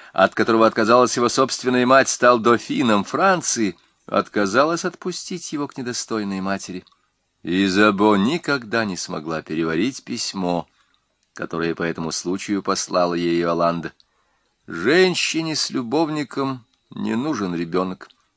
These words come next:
Не вскормили, до сих пор не воспитывали вы его. Хотели довести до смерти, как его братьев, или сделать безумцем, как его отца, если бы он не стал англичанином, как и вы сами. Он останется у меня.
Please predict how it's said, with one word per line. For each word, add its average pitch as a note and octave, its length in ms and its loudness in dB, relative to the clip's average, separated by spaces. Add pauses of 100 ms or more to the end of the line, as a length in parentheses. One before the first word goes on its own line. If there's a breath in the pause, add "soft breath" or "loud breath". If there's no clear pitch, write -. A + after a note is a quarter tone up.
(100)
Не B2+ 200 -2
вскормили, C#3+ 760 -2 (680)
до G#2 200 -2
сих - 260 -4
пор - 360 0 (420)
не G#2+ 200 2
воспитывали D3+ 760 2
вы C3+ 140 0
его. A#2 280 0 (680)
Хотели A#2 320 -2
довести B2+ 440 0
до B2+ 140 6
смерти, C#3 600 2
как - 260 -4
его C#3 160 -2
братьев, A#2 460 0 (200 loud breath)
или E2+ 160 -2
сделать E2 360 -2
безумцем, G#2 640 -2
как - 240 -10
его A2+ 160 -6
отца, A2 400 -2 (280)
если G2 460 2
бы G2+ 80 2
он G2+ 140 2
не G2+ 80 0
стал G2 360 2
англичанином, F2+ 880 -4
как - 240 -10
и - 20 -6
вы E2+ 120 -8
сами. - 420 -4 (360 soft breath)
Он C3 220 -6
останется F#2+ 640 -4
у E2 60 -4
меня. E2 340 -2